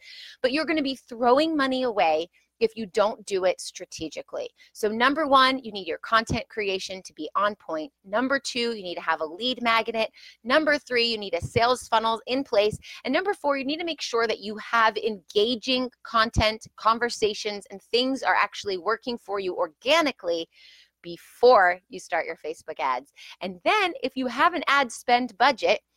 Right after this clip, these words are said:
which you should, 'cause you need about eighty percent of your time to be spent on marketing, do marketing without money. Once you get to that point, then you can put the money into your Facebook ads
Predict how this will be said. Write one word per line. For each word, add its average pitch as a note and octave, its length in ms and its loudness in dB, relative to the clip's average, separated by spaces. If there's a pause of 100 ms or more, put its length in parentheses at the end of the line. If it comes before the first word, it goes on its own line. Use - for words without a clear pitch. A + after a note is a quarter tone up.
(200)
which E3 300 -10
you D4+ 120 -4
should, F#3 400 2 (200)
'cause F3+ 140 -18
you F#3 60 -14
need F#3+ 180 -6
about B3+ 220 4 (100)
eighty G3+ 220 -4
percent G#3+ 340 -2
of G3 80 -6
your G3 80 -2
time F#3 300 -2
to G3 80 -10
be F#3 80 -8
spent - 340 -4
on F#3 160 -2
marketing, F#3 460 0 (640)
do C4 100 -4
marketing A#3+ 540 -4
without G#3+ 420 0
money. B3 320 2 (880)
Once E4+ 320 -4
you D#4 80 -4
get D#4+ 220 -6
to D4+ 100 0
that C4+ 220 0 (140)
point, F#4 500 -4 (240)
then E4 500 4
you E4 100 0
can C4+ 200 -4
put - 220 0
the - 60 -4
money G3+ 360 0
into B3+ 280 2
your B3 140 2
Facebook G#3+ 500 -2
ads F3+ 360 2